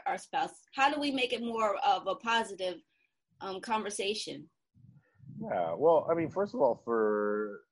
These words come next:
Speaker 2: you and anyone listening, Tanya, I mean, for your audience, um, if you identify with this, right, and you've had, if you've struggled to have healthy dialogue with your partner, uh, I invite you to just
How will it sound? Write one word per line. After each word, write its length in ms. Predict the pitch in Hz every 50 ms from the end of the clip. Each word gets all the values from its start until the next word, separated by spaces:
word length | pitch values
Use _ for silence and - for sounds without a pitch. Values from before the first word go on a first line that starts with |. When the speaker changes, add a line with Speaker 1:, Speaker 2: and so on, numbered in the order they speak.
| _ _ _ _ _ _ -
Speaker 2:
you 320 | 120 131 156 170 170 160
and 100 | 147 123
anyone 600 | 117 117 123 123 120 117 110 107 104 104 104 104 101 _ _ _
listening, 440 | - 117 139 139 - 151 117 101 95 92
Tanya, 300 | - 101 98 98 98 95
I 20 |
mean, 140 | 95 98 95 -
for 60 | 101
your 160 | 104 101 104
audience, 380 | 117 120 113 110 101 101 - _ _ _ _ _ _ _ _ _ -
um, 420 | 110 110 104 98 98 98 98 98 101 _ _ _ _ _ -
if 140 | 139 156 151 - _ _ _ _ _ -
you 200 | 123 127 127 120
identify 500 | 110 107 107 104 110 117 - - 98 95
with 200 | 95 90 90 85
this, 220 | - 95 90 - -
right, 180 | 98 92 92 95
and 260 | 92 92 92 95 95
you've 280 | 98 104 104 104 98 - _ _ _ _ _ _ _ _ _ _ _ _ _
had, 420 | - - 113 110 110 107 104 101 104 101 - _ _ _ -
if 140 | 117 107 -
you've 140 | 120 107 -
struggled 420 | - - 113 107 104 104 101 90
to 60 | 104
have 120 | 101 98 -
healthy 320 | 104 101 95 - 98 98
dialogue 500 | 87 95 95 95 95 95 92 92 92 87
with 140 | 90 95 - -
your 120 | 92 87
partner, 580 | - - 92 92 95 110 117 117 120 117 117 _ _ _ _ _ _ _ _ -
uh, 200 | - 107 104 104 - - - - - - - 123
I 100 | 123 120
invite 380 | 117 104 117 120 131 127 -
you 120 | 147 139 123
to 100 | 117 107
just 400 | 90 95 104 98 95 - -